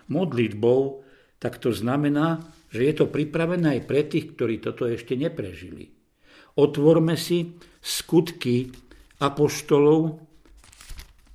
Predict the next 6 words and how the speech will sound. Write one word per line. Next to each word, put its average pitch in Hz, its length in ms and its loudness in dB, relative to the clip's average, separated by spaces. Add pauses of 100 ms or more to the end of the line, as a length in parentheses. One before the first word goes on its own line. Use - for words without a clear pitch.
(400)
šestnástu 135 720 2
kapitolu, 143 640 2 (920)
a - 80 -8
tu 190 160 0
je 160 80 8
uvedené 127 800 4